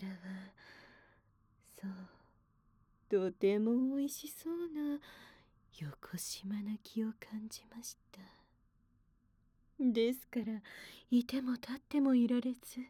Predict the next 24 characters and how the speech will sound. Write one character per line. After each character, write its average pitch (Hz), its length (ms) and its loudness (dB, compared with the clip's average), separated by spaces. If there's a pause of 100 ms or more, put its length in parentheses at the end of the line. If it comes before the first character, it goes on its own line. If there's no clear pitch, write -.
(500)
こ - 140 -8 (120)
う 160 40 -14
し - 140 -14
て 185 280 -4
会 196 240 0
い 254 40 0
に 247 180 0
参 208 220 -2
っ - 20 -14 (140)
た 208 80 -4
次 - 220 -12
第 - 100 -18 (160)
で - 140 -20
す。 - 180 -20 (2750)
あ 202 180 4
な 214 140 6
た 214 140 -2
か - 100 -12
ら 170 160 -8
は 156 120 -16 (2250)
そ 233 80 0
う、 220 80 2
戦 220 140 4 (320)
う 226 60 -8